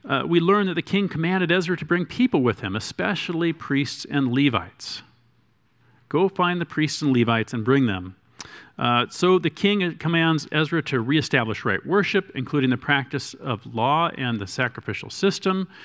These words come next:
Um, a great deal of money was given to Ezra in order to fulfill, uh, the, and accomplish that task. Much of the wealth was in the form of silver and gold.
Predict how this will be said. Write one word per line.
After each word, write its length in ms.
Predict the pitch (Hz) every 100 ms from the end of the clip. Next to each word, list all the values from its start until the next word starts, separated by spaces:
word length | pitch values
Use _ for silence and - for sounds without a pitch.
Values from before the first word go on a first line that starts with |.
| - - - _
Um, 440 | 127 113 107 104 - -
a 60 |
great 260 | 123 170 151
deal 200 | 165 143
of 40 |
money 300 | 113 120 165
was 160 | 196 196
given 240 | 226 220
to 120 | 208 -
Ezra 540 | 214 196 226 254 233 - - -
in 120 | 131
order 240 | 160 175
to 140 | 170 160
fulfill, 640 | 170 160 160 180 208 214 -
uh, 240 | 156 151 143
the, 320 | 156 147 -
and 120 | 156
accomplish 420 | 147 165 165 175
that 180 | - 156
task. 400 | - 151 190 180 - - - -
Much 320 | 143 226 -
of 140 | 226 165
the 260 | 175 151 - - -
wealth 560 | - 135 202 135 123 - _ -
was 200 | 143 127
in 60 |
the 80 | 131
form 400 | 120 160 160 165
of 100 | 139
silver 480 | - - 175 170 165
and 280 | - 151 135
gold. 440 | 156 143 95 -